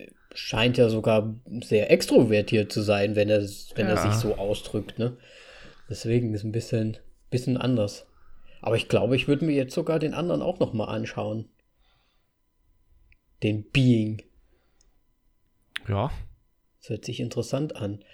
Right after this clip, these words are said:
Speaker 1: Das, das, ich finde das insgesamt, also für mich bereichert das jetzt, schon allein was du gesagt hast, bereichert das schon den Film, den ich jetzt halt erst gesehen hab.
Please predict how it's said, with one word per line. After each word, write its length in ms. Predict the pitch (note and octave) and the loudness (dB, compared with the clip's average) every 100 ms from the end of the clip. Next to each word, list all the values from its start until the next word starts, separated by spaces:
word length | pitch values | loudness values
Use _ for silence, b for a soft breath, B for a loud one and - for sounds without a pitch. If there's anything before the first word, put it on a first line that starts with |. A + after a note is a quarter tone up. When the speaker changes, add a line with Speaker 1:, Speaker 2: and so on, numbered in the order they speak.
| b - | b -14
Speaker 1:
Das, 260 | - - | -12 -8
das, 500 | G#2+ F#2 - - - b b b _ | -8 -8 -10 -14 -18 b b b _
ich 180 | - - | -16 0
finde 160 | C#3 A#2 | 4 4
das 80 | |
insgesamt, 480 | G3 C4 - - A#2 | 6 4 4 4 2
also 160 | A#2 B2 - - - - | 2 0 -2 -8 -18 -8
für 180 | - A#2+ | 0 4
mich 380 | E3 D#4 - - - - _ _ _ _ _ _ _ _ | 6 6 2 -12 -16 -18 _ _ _ _ _ _ _ _
bereichert 840 | C3+ B2+ C3 A#2+ B2+ F#3+ C#4 A#3 - | -2 4 4 4 2 0 0 -2 -2
das 240 | A2 - - | -4 -2 0
jetzt, 460 | C3+ - - - - | 0 0 -8 -16 -4
schon 180 | C3 B2+ | 2 4
allein 220 | C3 C#3+ | 4 2
was 140 | B2+ | 0
du 120 | F#3 A3 | 0 0
gesagt 360 | C3 A#2 A#2+ | 0 -2 -2
hast, 160 | D#3 - | -4 -2
bereichert 420 | D3 A2+ B2+ E3 | -2 0 0 -2
das 100 | C#3 | -4
schon 180 | - C#3 | -2 -2
den 140 | B2+ B2+ | -2 -2
Film, 320 | - C#3+ B2+ | -2 -2 -2
den 160 | A#2 | -4
ich 140 | A2+ A2+ | -4 -6
jetzt 220 | A2 - | -6 -4
halt 180 | G#2+ G#2 | -4 -2
erst 240 | G#2+ - | -4 -6
gesehen 340 | F#2+ G2 G2 G2 | -8 -8 -10 -12
hab. 160 | - | -14